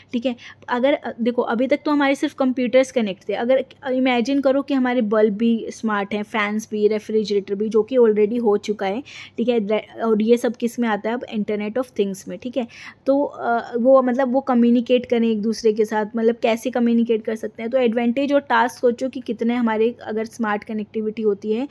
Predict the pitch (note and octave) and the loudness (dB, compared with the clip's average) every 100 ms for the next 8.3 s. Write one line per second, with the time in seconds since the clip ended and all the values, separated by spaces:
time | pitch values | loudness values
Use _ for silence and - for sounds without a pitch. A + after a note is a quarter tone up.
0 | - - - B3 B3+ B3 C4 C4+ A#3+ A#3+ | -10 -20 -8 -4 -2 0 2 2 0 0
1 | A#3+ G#3+ G#3+ A#3+ A3+ A3+ - A#3 B3 B3 | -2 -2 0 0 0 -2 -2 -2 2 2
2 | A#3 A#3+ A#3+ A#3+ A#3+ G#3+ G#3+ E4 F#4+ - | 0 -4 -4 -2 -2 0 0 -2 -6 -14
3 | - - G#3+ G#3+ A#3 A#3 A3+ A3 G#3+ A#3 | -12 -2 0 0 -2 -2 0 2 0 0
4 | A3+ B3+ A#3+ A3+ B3 A#3+ A3+ A3+ G#3 A#3 | -2 -4 -6 -2 -2 2 0 0 -2 0
5 | A3 G#3+ G#3+ A#3 A#3+ A#3+ A#3 C#4 C4 - | 2 2 2 0 0 -2 0 -2 -4 -14
6 | - - - - G#3 G3+ - A#3 G#3 G#3 | -20 -18 -16 -4 -2 -2 -2 0 0 0
7 | - A3 G#3+ G#3+ G#3+ A3 G3+ G#3 - G#3+ | -2 -4 -2 -2 -2 -2 0 -2 -2 0
8 | G#3 G#3+ | 0 -2